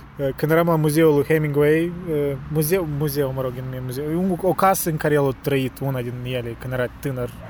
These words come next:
Așa cred că adolesc-, spre adolescență. În lâng-, în Chicago, într-o suburbie din Chicago. Păi, eh, eram cu prietena mea, Charles încă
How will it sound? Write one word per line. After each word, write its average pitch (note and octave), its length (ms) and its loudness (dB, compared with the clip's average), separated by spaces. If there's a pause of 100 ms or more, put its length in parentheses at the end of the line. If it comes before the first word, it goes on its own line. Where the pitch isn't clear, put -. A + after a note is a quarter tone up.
(580)
Așa C3+ 200 -6
cred C3 160 -6
că - 60 -6
adolesc-, C3 560 -4
spre C#3 220 -2
adolescență. C3 800 -4 (960)
În E3 140 2 (120)
lâng-, F#3 200 0
în F3 180 2
Chicago, C#3+ 400 2
într-o C3+ 180 -4
suburbie C3+ 420 -2
din C3+ 100 -2
Chicago. D#3 420 0 (840)
Păi, D#3 480 4
eh, D3 320 4 (180)
eram D#3+ 220 2
cu - 80 -6
prietena C#3 400 2
mea, D#3 220 0 (500)
Charles D3 360 4
încă C3 240 -6